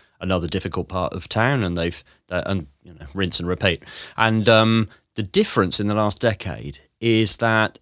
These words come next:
there isn't a cheap bit of London to move to. You know, no matter where you go, the prices are such that creatives just can't afford, um, workspace. And so what's been happening? Well,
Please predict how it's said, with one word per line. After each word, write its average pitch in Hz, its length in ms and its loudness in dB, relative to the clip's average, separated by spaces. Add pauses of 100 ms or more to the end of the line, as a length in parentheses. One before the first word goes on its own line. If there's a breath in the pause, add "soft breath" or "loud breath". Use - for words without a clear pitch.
there 117 220 2
isn't 92 440 0
a 98 60 -8
cheap 90 320 -6
bit - 160 -10
of 85 100 -14
London 80 360 -6
to 95 80 -10
move 82 320 -8
to. 76 180 -10
You 85 80 -6
know, 107 140 0
no 113 80 2
matter 123 180 4
where 143 240 6
you 123 220 4
go, 80 440 -2 (800 soft breath)
the 110 120 -6
prices 110 460 2
are 92 140 0
such - 540 0
that 90 180 -2
creatives 87 640 -2 (320 loud breath)
just - 260 2
can't - 260 -4
afford, 92 500 -4 (160)
um, 82 460 -6 (180 soft breath)
workspace. - 540 -6 (440)
And 107 240 0
so 98 420 2 (100)
what's 107 180 -8
been 98 140 -4
happening? 165 380 0
Well, 98 220 2